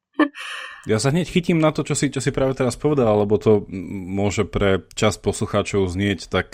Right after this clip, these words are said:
e, tak prekvapivo, lebo, e, my obidvaja teda učíme na Komenského v Bratislave. A teda ty si hovorila, že si zvažovala aj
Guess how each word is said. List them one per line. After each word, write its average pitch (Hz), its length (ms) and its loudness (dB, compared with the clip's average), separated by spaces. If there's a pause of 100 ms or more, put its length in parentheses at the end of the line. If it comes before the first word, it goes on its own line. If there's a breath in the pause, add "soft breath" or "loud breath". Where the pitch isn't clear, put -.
e, 95 160 0
tak 90 160 -6
prekvapivo, 113 560 0
lebo, 92 400 0 (560 loud breath)
e, 90 80 -4
my 87 240 -4
obidvaja 104 480 4
teda 98 160 4
učíme 101 320 0
na 95 320 4
Komenského 95 560 -2
v 82 80 -4
Bratislave. 101 640 2 (480 loud breath)
A - 80 -10
teda 101 160 2
ty 113 80 -4
si - 80 0
hovorila, 113 400 4
že 104 160 -2
si 110 80 0
zvažovala 117 720 4
aj 101 80 6